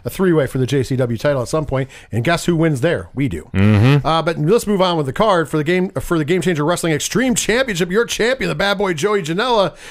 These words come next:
Speaker 1: defended that title against the other Kirk, Brandon Kirk. Uh, I don't know if Casey was originally going to do it, and then, you know, obviously she had a hell of an ultra violent match the day before.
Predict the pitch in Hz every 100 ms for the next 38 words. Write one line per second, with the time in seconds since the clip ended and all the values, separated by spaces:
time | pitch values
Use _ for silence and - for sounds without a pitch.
0 | - - 202 - 262 339 359 311 330 -
1 | 269 349 254 214 269 - 175 349 269 -
2 | 135 - 208 294 247 - 240 - - -
3 | - 123 139 139 160 180 196 190 - 190
4 | 190 202 160 147 240 277 269 285 269 294
5 | 311 277 160 165 160 147 143 147 147 151
6 | 143 - - - 151 123 120 175 165 151
7 | 160 165 143 147 190 180 180 185 160 180
8 | 170 139 262 349 370 285